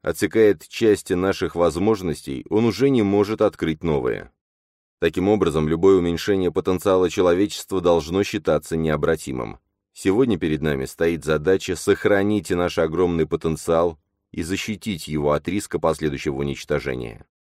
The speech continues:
Суть в том, чтобы дать нашим потомкам возможность реализовать этот потенциал и воплотить в жизнь один из лучших открытых для нас вариантов будущего.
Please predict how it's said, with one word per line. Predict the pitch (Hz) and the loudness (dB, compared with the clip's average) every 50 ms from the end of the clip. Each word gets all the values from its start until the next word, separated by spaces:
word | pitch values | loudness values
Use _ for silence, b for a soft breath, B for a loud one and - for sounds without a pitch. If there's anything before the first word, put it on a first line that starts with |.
| _ _ _ _ _ _ _ _ _ _ | _ _ _ _ _ _ _ _ _ _
Суть | - 131 135 120 | -6 -4 -4 -4
в | - - - | -6 -12 0
том, | - 151 147 143 120 | 2 4 4 4 2
чтобы | - - - 117 107 113 | 0 0 0 2 2 2
дать | 107 120 123 117 - - | 4 4 4 4 2 0
нашим | 110 107 110 107 - 107 101 | 0 0 0 2 0 0 2
потомкам | 104 104 95 - 117 117 107 - 104 95 | 2 2 2 2 0 0 2 2 0 2
возможность | 85 95 95 82 92 104 110 110 101 104 107 98 - - - | 4 2 2 2 2 2 2 2 2 0 -2 -2 -2 0 0
реализовать | 101 92 101 104 104 101 101 104 98 85 98 107 107 104 104 113 110 101 - 101 | 2 4 6 6 6 6 4 2 0 2 2 4 4 4 4 4 2 2 2 -2
этот | 85 - 87 78 - | -2 -2 -6 -4 -2
потенциал | - 92 - 95 90 80 - - 104 104 104 104 - | -2 0 0 0 -2 -2 0 2 4 4 4 2 0
и | - - 101 | 0 -2 0
воплотить | 90 98 92 90 101 90 85 - 107 80 87 | 0 0 2 4 2 2 2 0 -6 -8 -6
в | 80 80 | -6 -6
жизнь | 78 71 80 107 113 104 98 107 95 | -6 -6 -4 -4 -4 -4 -4 -4 -4
один | - - 90 82 98 113 113 | -2 -2 -2 -2 0 0 0
из | 98 82 | 0 2
лучших | 92 95 110 120 - - 113 - | 2 0 0 0 -2 -4 -2 0
открытых | 104 92 - - 95 98 - - 98 82 78 | 0 0 0 -2 -4 -4 0 0 -2 -2 0
для | 71 82 78 73 | 0 0 2 2
нас | 78 80 - - | 0 -2 -2 -2
вариантов | 82 78 73 71 69 67 73 71 67 | 0 0 0 0 -2 -4 -6 -6 -6
будущего. | 67 71 73 62 64 - - 57 53 52 50 - | -6 -6 -6 -6 -6 -8 -8 -8 -8 -8 -10 -12